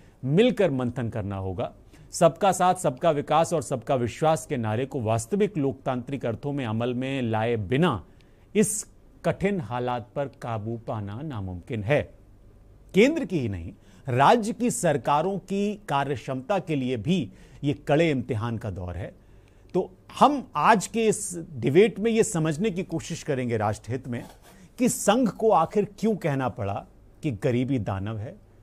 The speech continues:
बेरोजगारी एक बहुत बड़ी समस्या है, अगर ये नहीं है तो। हमारे साथ एक खास पैनल, वरिष्ठ पत्रकार शशिनाथ दुबे जी हैं, लालजी निर्मल जी बीजेपी से,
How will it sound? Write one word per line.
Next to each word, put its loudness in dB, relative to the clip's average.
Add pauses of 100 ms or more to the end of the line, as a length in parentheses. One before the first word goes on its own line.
(120)
बेरोजगारी 2
एक -2
बहुत -6
बड़ी -4
समस्या -8
है, -12 (400)
अगर 0
ये 0
नहीं -2
है -6
तो। -6 (460)
हमारे 4
साथ 2
एक 2
खास 2
पैनल, 0
वरिष्ठ 0
पत्रकार 0 (380)
शशिनाथ 4 (160)
दुबे 2
जी 0
हैं, 0
लालजी 4
निर्मल 2
जी 0
बीजेपी 2
से, -4